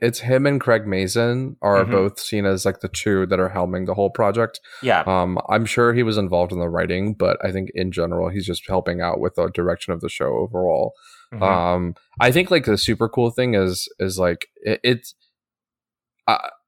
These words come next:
Speaker 1: there, I think there's a reputation for video games being, like, lesser forms of storytelling, um, compared to movies and T V shows. And
Speaker 2: Yeah.
Speaker 1: this to me seemed like the first time where the O G creator was kind of embraced alongside,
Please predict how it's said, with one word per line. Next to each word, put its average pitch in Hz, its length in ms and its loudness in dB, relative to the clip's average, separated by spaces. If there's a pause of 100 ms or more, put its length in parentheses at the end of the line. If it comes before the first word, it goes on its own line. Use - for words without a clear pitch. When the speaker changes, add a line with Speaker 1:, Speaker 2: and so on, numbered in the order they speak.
Speaker 1:
there, 151 300 6 (280)
I 131 100 4
think 156 180 2
there's 165 200 4
a 127 140 6
reputation 107 680 0
for 98 160 -8
video 104 200 2
games 107 260 2
being, 104 240 -2
like, 95 180 -4
lesser 101 300 2
forms 101 360 0
of 98 80 -4
storytelling, 113 800 2 (480)
um, 101 380 4
compared 98 600 2
to 87 600 0
movies 101 380 2
and 92 120 -2
T 95 120 -2
V 82 160 -2
shows. 127 520 0 (240)
And 120 140 2
Speaker 2:
Yeah. 98 60 4
Speaker 1:
this - 140 4
to 196 120 0
me 131 140 4
seemed 123 240 0
like 110 120 0
the 101 100 0
first 95 360 -2
time 90 420 0
where 90 440 2
the 95 300 -2
O 98 180 0
G 95 180 -4
creator 87 460 -2
was 92 160 0
kind 90 180 -2
of 87 80 -4
embraced 87 760 -2 (380)
alongside, 92 1000 2